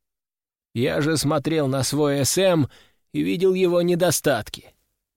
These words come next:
Пару раз его заклинило. Ствол перегрет до предела, мог взорваться в любой момент. А значит, нужна другая сталь, оружейная, по меркам моего времени. С патронами тоже не всё гладко. Просто чудо,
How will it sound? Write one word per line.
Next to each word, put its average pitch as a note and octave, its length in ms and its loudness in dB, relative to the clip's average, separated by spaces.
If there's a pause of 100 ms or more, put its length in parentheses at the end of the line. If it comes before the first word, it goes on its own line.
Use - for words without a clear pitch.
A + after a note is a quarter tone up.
(120)
Пару F#3 300 2
раз F3+ 280 2
его E3+ 220 4
заклинило. C#3 800 2 (560)
Ствол E3+ 480 0
перегрет E3+ 640 0
до D3 220 0
предела, D#3+ 760 0
мог B2 220 -4
взорваться C#3+ 640 0
в C#3+ 80 0
любой D3+ 280 2
момент. C#3+ 540 -2 (460)
А A#2 80 -6
значит, D3+ 400 -4
нужна D3+ 340 0
другая C#3+ 580 0
сталь, F2 460 -8 (220)
оружейная, A#2+ 880 -2
по G#2 100 -6
меркам A#2 360 -2
моего A#2 340 0
времени. G2 520 -4 (560)
С - 120 -10
патронами F3+ 640 0
тоже E3+ 400 2
не D#3 140 0
всё E3 200 0
гладко. C3+ 540 -4 (560)
Просто D#3 440 2
чудо, F3+ 640 2